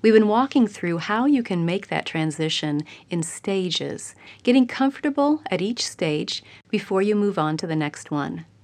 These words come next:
Today is stage five. If you haven't watched the videos for stages one through four, I encourage you to do those first. Today, I want to tell you about three final subjects that you can add in to your schedule.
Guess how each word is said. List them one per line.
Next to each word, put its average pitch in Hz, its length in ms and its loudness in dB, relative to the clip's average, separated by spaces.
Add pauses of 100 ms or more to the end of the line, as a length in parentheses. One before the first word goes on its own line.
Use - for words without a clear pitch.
(340)
Today 220 580 4 (140)
is 165 180 -2
stage 180 460 0
five. - 600 -4 (360)
If 143 100 -4
you 190 80 0
haven't 254 300 6
watched 226 320 0
the 180 60 -4
videos 165 500 0
for 165 140 -4
stages 165 500 -2
one 175 160 0
through 160 220 -4
four, 175 400 2
I 151 80 0
encourage 214 480 -2
you 175 80 -4
to 170 100 -2
do 170 180 -2
those 180 460 -4 (140)
first. - 500 -8 (460)
Today, 202 680 4 (300)
I 202 40 6
want 269 200 6
to 349 80 0
tell 233 260 0
you 202 160 4
about 160 320 0
three 262 540 2
final 294 580 2
subjects - 800 -6 (280)
that 180 120 0
you 233 140 4
can 233 320 4
add 214 320 0
in 160 460 -2
to - 120 -8
your 160 260 -2
schedule. 156 680 -6